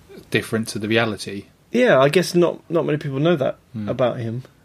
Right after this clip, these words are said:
Speaker 2: But having said that, the music is still amazing. You shouldn't take, you know.
Speaker 1: Some of it. All of it? Some of it.
Speaker 2: Well, yeah, a lot of it.
Speaker 1: Okay.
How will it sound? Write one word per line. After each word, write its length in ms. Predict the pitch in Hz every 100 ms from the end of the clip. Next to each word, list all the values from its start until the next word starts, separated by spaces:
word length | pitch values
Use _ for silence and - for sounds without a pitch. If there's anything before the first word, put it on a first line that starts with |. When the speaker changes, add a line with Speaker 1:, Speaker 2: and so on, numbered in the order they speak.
| _ _ -
Speaker 2:
But 240 | 190 180
having 180 | 175 190
said 200 | 175 185
that, 220 | 175 151 151
the 80 |
music 320 | 156 165 147 -
is 180 | 143
still 560 | - - 147 139 135 135 - _ _ _ _ _ _ _ -
amazing. 560 | 143 147 131 110 117 131 _ - - - -
You 100 | 135
shouldn't 480 | 131 131 131 - -
take, 200 | 139 -
you 140 | - 123
know. 200 | 101 110 - -
Speaker 1:
Some 180 | - 107
of 120 | 92
it. 120 | 95 - - - - - - _ _ _ - -
All 160 | 113
of 60 | 113
it? 180 | 156 269 _ _
Some 200 | - 107
of 80 | 92
it. 100 | 95 _
Speaker 2:
Well, 360 | 262 160 110 107 - _ _ _ _ _ _ _ -
yeah, 160 | 214 143
a 80 | 143
lot 220 | 135 143
of 100 | 139
it. 140 | - - - 104
Speaker 1:
Okay. 220 | -